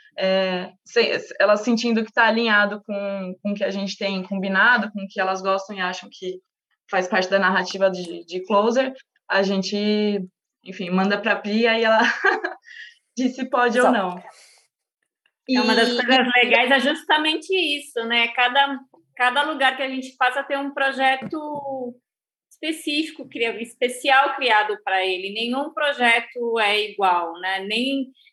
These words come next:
Speaker 3: nem de
Speaker 4: Uhum.
Speaker 3: iluminação, nem os line-ups, ele vai mudando
Speaker 4: Uhum.
Speaker 3: de praça em praça, né?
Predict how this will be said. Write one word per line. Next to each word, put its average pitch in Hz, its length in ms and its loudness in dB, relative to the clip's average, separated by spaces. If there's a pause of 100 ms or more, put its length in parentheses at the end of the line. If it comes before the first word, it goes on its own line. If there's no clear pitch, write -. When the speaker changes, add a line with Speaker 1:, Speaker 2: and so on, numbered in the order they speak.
Speaker 3:
nem 254 380 2
de 254 120 0
Speaker 4:
Uhum. 247 60 2 (160)
Speaker 3:
iluminação, 233 920 0
nem 247 260 0
os 254 100 -8
line-ups, 240 500 -2 (280)
ele 233 160 -4
vai 220 120 -2
mudando 247 360 0
Speaker 4:
Uhum. 247 80 -2
Speaker 3:
de 240 240 -2 (260)
praça 226 260 -4 (100)
em 262 100 -6
praça, 262 600 0
né? 196 300 -6